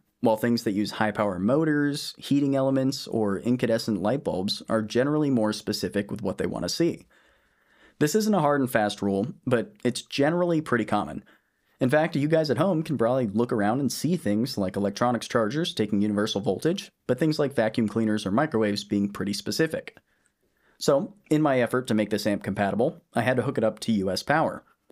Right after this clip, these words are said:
The first thing I did was test it on a transformer to make sure that it actually, you know, worked on two hundred twenty volt. But because it had a voltage switch on it, I got really excited. It means it can run on both.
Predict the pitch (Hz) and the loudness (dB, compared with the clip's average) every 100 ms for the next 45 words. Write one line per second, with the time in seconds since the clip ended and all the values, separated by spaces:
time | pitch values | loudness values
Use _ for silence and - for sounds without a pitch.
0 | _ _ _ _ _ 127 196 220 180 143 | _ _ _ _ _ 0 0 2 2 2
1 | 117 139 127 - 117 120 127 120 107 113 | 2 2 0 0 -2 0 0 0 0 0
2 | 104 - 101 123 147 104 101 101 107 104 | -2 -2 0 0 0 0 -2 -2 -2 -2
3 | 101 101 101 104 104 101 - 123 107 101 | 0 -2 -2 -2 -4 -6 -4 -2 0 -4
4 | - _ _ - 104 113 95 117 - _ | -10 _ _ -8 0 0 0 -4 -12 _
5 | _ _ _ - 104 98 - - 107 104 | _ _ _ -4 -2 -2 -2 -2 0 0
6 | 101 113 107 110 156 - - - - - | -2 -2 0 0 -2 -4 -16 -20 -20 -20
7 | - - - - 147 143 170 185 175 160 | -20 -20 -20 -2 0 2 2 4 4 4
8 | 143 262 165 123 120 110 113 127 247 - | 4 2 0 -2 -2 0 2 2 -2 0
9 | 120 120 127 160 160 214 254 120 - _ | 2 2 4 2 2 2 2 0 -6 _
10 | - 123 113 123 131 131 127 147 160 180 | -4 0 2 2 0 0 0 2 2 2
11 | 240 - | 0 -4